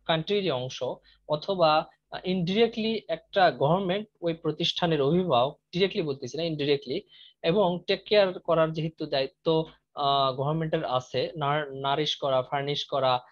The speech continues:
হ্যাঁ, এটাকে take care করা, এটাকে guide করা, এটাকে, আ, parenting করা। তো যেহেতু, আ, আ, একটা প্র-, organization, আ, মানে একটা প্রতিষ্ঠানকে, আ, প্রতিষ্ঠানের,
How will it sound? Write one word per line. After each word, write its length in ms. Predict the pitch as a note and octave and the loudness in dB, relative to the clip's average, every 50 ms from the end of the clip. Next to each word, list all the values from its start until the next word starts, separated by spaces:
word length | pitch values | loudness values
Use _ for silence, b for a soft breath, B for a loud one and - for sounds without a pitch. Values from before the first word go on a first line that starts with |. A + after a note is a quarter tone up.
| b b _ _ | b b _ _
হ্যাঁ, 180 | F3+ F3 D3+ | -4 -2 -2
এটাকে 180 | C#3 - C#3 D3+ | -2 -2 -4 -6
take 280 | C#3+ - D#3+ D#3+ D#3 - | -6 -2 -2 -2 -2 0
care 220 | - E3 C#3+ C3 | 0 0 0 0
করা, 320 | C3 - C3+ C3 B2+ B2 | 0 -2 0 0 0 0
এটাকে 460 | A#2+ B2 C#3+ C#3 - - C#3+ C3+ C3 C3 B2 A2+ A#2 A#2+ A#2 A#2+ | 0 -4 -6 -10 -8 -6 -6 -6 -6 -8 -10 -12 -12 -12 -2 2
guide 220 | B2+ C3 D3 D3+ - - | 2 2 4 2 0 -2
করা, 240 | - C3+ C3 B2+ A#2+ | 0 2 2 2 2
এটাকে, 440 | A#2+ - C3+ B2+ - - C3+ C3 B2+ - _ _ _ _ _ _ _ | 2 0 -4 -4 -2 -2 -2 -2 -2 -6 _ _ _ _ _ _ _
আ, 200 | - C3+ C3 B2+ | -10 -6 -4 -4
parenting 560 | B2 - - D3+ D#3 D#3 D#3 - E3 D#3 D3+ D3+ | -4 0 0 2 2 0 2 2 0 0 0 0
করা। 360 | - C#3 C3 B2+ A#2+ A#2 - _ _ _ _ _ _ _ _ - | 0 0 2 2 2 0 -2 _ _ _ _ _ _ _ _ -8
তো 100 | E3+ D3 | -8 -6
যেহেতু, 500 | C3+ D3+ D#3+ G3+ A#3 A#3 - B3+ B3 G#3 | -4 -4 -2 -2 -4 -4 -2 -2 -2 -2
আ, 60 | - - D#3+ D#3+ D#3 D#3 D3+ D3 C#3+ C#3 C3+ C3 - - _ _ _ _ _ _ _ _ | -2 0 2 2 4 4 4 2 2 0 0 -2 -8 -12 _ _ _ _ _ _ _ _
আ, 280 | - C3 C3 B2+ B2+ B2 | -14 -12 -10 -8 -8 -8
একটা 220 | C#3 - - E3 | -8 -8 -8 -10
প্র-, 200 | - - D#3 C#3+ | -8 -6 -4 -4
organization, 840 | D3 D3 C#3+ - C#3+ C#3+ D3 E3 D#3+ F3 F3+ F#3 G3 G3 F3 E3 E3 | -2 -2 -2 0 0 0 0 0 0 0 0 0 -2 -2 -2 -4 -4
আ, 160 | D#3 D3+ C3+ | -6 -6 -6
মানে 240 | B2 C3 C3+ C3+ B2+ | -8 -8 -8 -6 -6
একটা 220 | C3+ C3+ - D#3+ | -8 -6 -6 -6
প্রতিষ্ঠানকে, 880 | D#3 - E3 D#3+ D#3+ F3+ F3+ - - - G#3+ G#3 G#3+ - - G#3 G#3 G#3 - b b b b b _ _ | -4 -2 -4 -2 0 -2 -2 -2 -4 -4 -4 -4 -4 -2 0 0 0 0 -4 b b b b b _ _
আ, 260 | - D3 D3 D3 D3 D3 - | -6 -4 -2 -2 -2 -2 -2
প্রতিষ্ঠানের, 760 | D#3+ D#3 D#3 - G#3 - - - G#3+ G#3+ G#3 G3+ G3 G3+ | -4 -2 0 0 -2 -2 0 0 0 2 2 0 0 -2